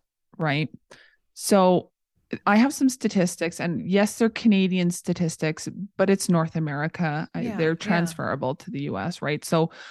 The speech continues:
Speaker 1: I think it's over forty percent of Canadians sixty-five and over have at least one disability. And pain is the number one disability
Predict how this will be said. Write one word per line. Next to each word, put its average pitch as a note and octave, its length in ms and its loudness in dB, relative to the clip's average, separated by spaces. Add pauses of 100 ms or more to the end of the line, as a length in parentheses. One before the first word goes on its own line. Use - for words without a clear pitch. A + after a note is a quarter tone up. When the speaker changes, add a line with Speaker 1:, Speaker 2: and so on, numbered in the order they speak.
(600)
Speaker 1:
I G#3 80 0
think B3 200 2
it's E4 200 0
over G3+ 240 4
forty B3 520 0
percent E3 760 -4
of F3+ 180 -2
Canadians D#3 680 -4
sixty-five E3+ 640 -2
and E3 100 -2
over D3 540 -2 (380)
have - 160 0
at - 120 -2
least G#3 200 0
one E3 340 2
disability. E3 800 -4 (220)
And F3+ 220 4
pain G#3+ 760 2 (200)
is F#3 160 0
the F#3+ 100 2
number F#3+ 380 4
one F#3 320 2
disability D#3+ 840 -4